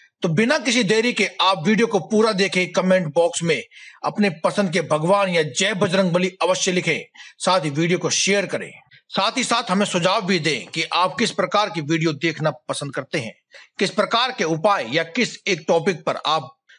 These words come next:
उपाय करना पसंद करेंगे, ताकि हम आपके लिए वही उपाय बताएं और आप अपने जीवन के सभी समस्याओं का अंत कर सकें। तो अब हम बात करते हैं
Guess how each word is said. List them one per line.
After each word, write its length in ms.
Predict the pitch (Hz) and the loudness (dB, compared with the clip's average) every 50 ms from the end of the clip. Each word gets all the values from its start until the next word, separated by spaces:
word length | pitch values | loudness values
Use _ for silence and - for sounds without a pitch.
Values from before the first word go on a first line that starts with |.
| _ _ - | _ _ -4
उपाय 280 | 175 156 190 185 185 | -2 2 2 2 0
करना 280 | - - 175 156 170 165 | 0 -2 -4 -2 -2 -4
पसंद 360 | 156 - 156 143 175 175 160 156 | -2 -2 -2 0 0 0 0 -2
करेंगे, 300 | 156 143 131 120 110 101 | -2 -4 -2 -6 -8 -10
ताकि 360 | _ - 175 180 160 147 175 143 | _ -2 -2 0 0 -2 -2 0
हम 280 | - 185 208 214 202 - - - | 0 0 0 0 -2 -8 -2 0
आपके 320 | 175 190 202 - - 247 | 0 0 0 0 0 0
लिए 300 | 226 208 175 131 92 - - - - - - - _ - | 2 2 0 -2 -4 -6 -14 -20 -20 -20 -20 -20 _ -6
वही 200 | 147 143 170 214 | 0 0 2 2
उपाय 320 | 208 185 160 - 175 190 190 | 2 0 2 2 2 2 2
बताएं 440 | 156 180 175 196 170 160 120 95 95 - - | 0 0 0 0 -2 -2 -2 -4 -8 -4 -2
और 220 | 151 165 - - - | -2 -2 -2 -2 -2
आप 160 | 151 165 180 175 | -2 0 0 -2
अपने 200 | 175 147 160 151 139 | -2 -2 -2 -4 -2
जीवन 340 | 120 117 165 175 175 226 233 | -2 -2 0 0 2 0 0
के 120 | 180 170 143 | 0 -2 -4
सभी 300 | - - - 175 175 160 | -4 -2 -2 -2 -2 -2
समस्याओं 540 | - - 190 151 143 - - 196 190 185 | -2 -2 -2 -2 -2 0 0 0 2 0
का 140 | 151 - 123 - - _ - 214 | 0 -2 -4 -6 -6 _ -2 -2
अंत 200 | 214 180 - - | 0 0 -2 -4
कर 140 | - 160 | -4 -4
सकें। 280 | - - 123 - - 80 - _ _ _ - - - - - | -4 -4 -12 -14 -14 -20 -20 _ _ _ -20 -20 -14 -4 -2
तो 60 | 233 | -2
अब 260 | 226 226 - 226 233 233 | -2 0 -2 0 2 2
हम 120 | 240 226 | 2 2
बात 260 | 170 202 196 214 - - | 2 2 0 0 0 0
करते 300 | - 226 - - 240 240 | -2 -2 0 0 0 0
हैं 100 | 240 | 0